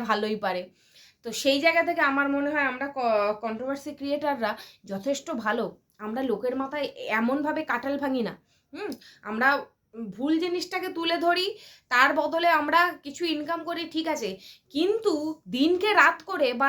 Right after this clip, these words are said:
রাতকে দিন করে আমরা ইনকাম করি না, তাই না বলো? হুম, আমরা কন্ট্রোভার্সি ক্রিয়েটাররা সত্যিটাকে তুলে ধরি, আমরা কিন্তু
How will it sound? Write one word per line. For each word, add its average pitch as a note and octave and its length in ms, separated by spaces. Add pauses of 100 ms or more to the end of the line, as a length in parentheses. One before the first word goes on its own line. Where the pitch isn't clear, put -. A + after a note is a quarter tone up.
(100)
রাতকে B3 340 (120)
দিন F4+ 100 (100)
করে F#4 120
আমরা E4+ 200 (100)
ইনকাম C4+ 240 (120)
করি G3+ 240
না, E3 60 (240)
তাই G4+ 200
না D4+ 60 (120)
বলো? D#4+ 160 (180)
হুম, C5+ 140 (340)
আমরা A3+ 220
কন্ট্রোভার্সি B3 560
ক্রিয়েটাররা D#4+ 420
সত্যিটাকে F4+ 720
তুলে A#3+ 260
ধরি, F#3 160 (380)
আমরা A#3 260 (100)
কিন্তু D#4 260